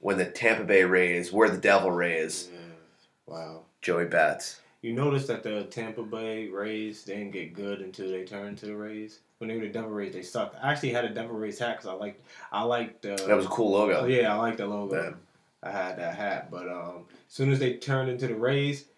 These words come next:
Speaker 2: they went to the World Series and lost, but still.
Speaker 1: Yeah, well, I think they changed the Devil Rays during, like, right after nine eleven, right?
Speaker 2: Nah,
Speaker 1: Is it
Speaker 2: man, it was, it was, nah, nah, nah, it was longer than that. It was long, it was, like, around
Speaker 1: I
Speaker 2: when they got Longoria.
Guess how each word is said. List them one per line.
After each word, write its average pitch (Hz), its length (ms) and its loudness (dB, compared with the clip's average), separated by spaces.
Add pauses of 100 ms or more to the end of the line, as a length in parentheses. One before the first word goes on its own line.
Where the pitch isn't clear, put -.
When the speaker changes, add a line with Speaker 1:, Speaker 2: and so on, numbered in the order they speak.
(200)
Speaker 2:
they 110 60 -4
went 104 180 -6
to - 60 -10
the 104 60 -6
World 98 220 -4
Series 92 300 -10
and 87 120 -16
lost, 85 440 -14
but 85 120 -16
still. - 300 -16 (1040)
Speaker 1:
Yeah, 107 300 6
well, - 160 6
I 98 80 10
think 120 220 0
they 104 120 2
changed 98 480 -2
the 87 100 -4
Devil 90 260 4
Rays 87 340 0
during, 85 560 -4 (120)
like, 87 240 -8
right 90 160 2
after 87 220 -2
nine 85 220 -2
eleven, 82 320 -2
right? 78 320 -4 (540)
Speaker 2:
Nah, 123 140 -4
Speaker 1:
Is 156 220 4
it - 60 2
Speaker 2:
man, 151 260 4
it 156 100 2
was, 156 120 -2
it 147 60 -6
was, 156 340 -2
nah, 151 220 2
nah, 135 100 2
nah, 131 260 4
it 156 40 4
was 165 100 0
longer 147 260 4
than 123 140 2
that. 156 340 0 (460)
It 135 60 0
was 127 100 0
long, 143 240 0
it 143 60 2
was, 147 120 2
like, 135 180 2
around 131 180 0
Speaker 1:
I 180 80 6
Speaker 2:
when - 60 6
they 139 60 2
got 135 380 6 (140)
Longoria. 131 720 4